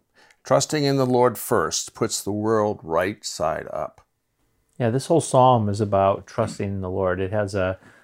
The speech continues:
Speaker 2: subtitle in my Bible, which isn't a part of the original, but, uh, "My Help and My Deliverer."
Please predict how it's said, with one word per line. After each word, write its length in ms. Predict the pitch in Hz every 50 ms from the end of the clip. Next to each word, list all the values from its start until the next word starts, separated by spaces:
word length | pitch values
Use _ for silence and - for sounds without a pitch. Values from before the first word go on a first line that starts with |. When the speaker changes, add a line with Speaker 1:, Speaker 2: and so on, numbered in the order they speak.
| _ _ _
Speaker 2:
subtitle 920 | - - - 131 123 131 113 - - 113 107 104 101 95 92 92 92 - -
in 360 | - 95 95 95 92 95 92
my 280 | 98 101 104 117 120
Bible, 500 | 113 113 101 90 87 95 90 95 92 92
which 260 | 92 101 98 95 - -
isn't 220 | 127 113 113 110
a 40 | 98
part 240 | - - 101 95 90
of 40 |
the 80 | 87 87
original, 460 | 85 95 95 92 92 92 90 87 87
but, 320 | 82 92 90 90 - - _ _ - - _ _ _ _ -
uh, 300 | - - 85 85 85 85
"My 220 | 90 92 92 92
Help 360 | 92 - - 110 104 101 - -
and 100 | 95 90
My 180 | 90 90 90
Deliverer." 680 | 87 92 90 85 92 95 95 92 82 76 82 92 95